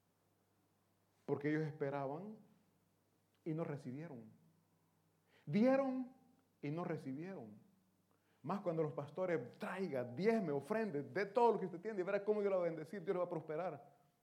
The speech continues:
Ellos creen a la palabra del pastor, no a la de, palabra de Dios. Ellos vienen y creen se, por su misma necesidad, y eso es lo que ellos buscan, dan todo lo que tienen.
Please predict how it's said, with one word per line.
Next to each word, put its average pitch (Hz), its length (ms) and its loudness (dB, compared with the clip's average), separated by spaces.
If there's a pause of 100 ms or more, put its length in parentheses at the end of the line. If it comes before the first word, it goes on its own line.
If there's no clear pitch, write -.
(880)
Ellos 180 260 -8
creen 175 360 -12
a 135 60 -6
la 127 120 -6
palabra 151 380 -4
del 294 300 0
pastor, 190 580 -8 (640)
no 143 240 -2
a 160 40 -2
la 143 120 -2
de, 123 120 -8
palabra 135 420 -4
de 123 120 -8
Dios. 170 180 -10 (1400)
Ellos 160 200 2
vienen 196 280 4
y 170 80 2
creen 180 300 0
se, 151 220 -2 (800)
por 151 160 0
su 139 100 -2
misma 180 260 2
necesidad, 220 840 2 (1080)
y 156 180 2
eso 190 220 6
es 170 40 6
lo 160 60 2
que 180 100 4
ellos 208 140 8
buscan, 202 480 6 (240)
dan 135 200 -6
todo 170 180 -4
lo 220 100 -4
que 196 100 -8
tienen. 175 500 -12